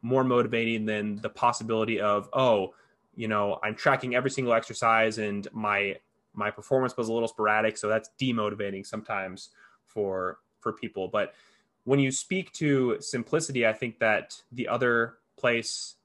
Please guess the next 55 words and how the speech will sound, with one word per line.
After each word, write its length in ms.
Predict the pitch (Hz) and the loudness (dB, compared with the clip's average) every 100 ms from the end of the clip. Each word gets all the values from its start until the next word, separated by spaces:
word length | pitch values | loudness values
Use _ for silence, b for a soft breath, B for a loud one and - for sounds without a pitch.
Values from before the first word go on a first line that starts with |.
| _ _ | _ _
that 220 | 113 107 | -2 0
this 160 | 113 - | -2 -6
is 80 | 117 | -2
most 200 | 110 120 | -2 4
obvious 420 | 123 139 113 107 | 4 4 2 0
is 120 | 110 | -2
in 140 | 113 104 | -2 0
diet. 400 | 113 123 92 - b b | 2 2 0 -6 b b
I 80 | 113 | -2
think 380 | - 127 123 | 0 -2 -2
that 200 | - 113 - | 2 2 4
I 100 | 120 | 2
would 180 | 127 117 | 2 2
call 540 | - 117 110 107 107 - | 4 6 8 6 2 -6
the 400 | 117 110 107 104 _ 113 | -2 0 0 -4 _ -6
diet 360 | - 127 127 110 | 4 6 6 2
plan 520 | - 123 117 113 110 - _ | 0 0 2 0 -2 -6 _
that 260 | 107 107 - - | -2 -2 -4 -2
I'm 240 | 143 180 | 0 2
on, 320 | 123 110 113 - _ _ _ | 2 2 0 -6 _ _ _
which 120 | 160 | -4
is 100 | 160 | 0
not 200 | 165 214 | 4 4
so 60 | 190 | 4
much 120 | 170 | 0
of 80 | 147 | 0
a 40 | |
diet 340 | 123 120 120 123 | 0 2 4 2
plan, 380 | - 131 135 131 | -2 -2 -2 0
but 200 | 117 - | 0 0
it's 340 | 123 113 - 123 | -4 -8 -12 -4
what 200 | 127 127 | 2 4
I 20 | |
refer 360 | 120 117 131 | 4 2 -2
to 180 | 120 127 | -2 -2
all 60 | 120 | -2
the 80 | 117 | -2
time 340 | 120 110 117 | 0 0 -2
as 100 | 110 | -4
an 80 | 104 | -8
eighty 220 | 113 117 | -6 -6
twenty 300 | 113 117 127 | -6 -6 -2
diet, 360 | 123 123 139 139 B B | 0 2 0 -2 B B
where 140 | 120 | 0
I 40 | 110 | 0
try 200 | - 113 | 2 0
to 60 | |
eat 120 | 107 113 | 0 0
about 220 | 104 98 | 0 0
eighty 160 | 135 139 | 2 2
percent 340 | 135 - 127 | 0 -4 -6
whole, 520 | - 131 127 127 135 _ | -2 2 2 0 -4 _
clean, 360 | - 127 123 117 | -8 -4 -2 0
natural 380 | 113 113 123 | 0 0 -2
foods 440 | 107 131 131 131 | 0 2 2 0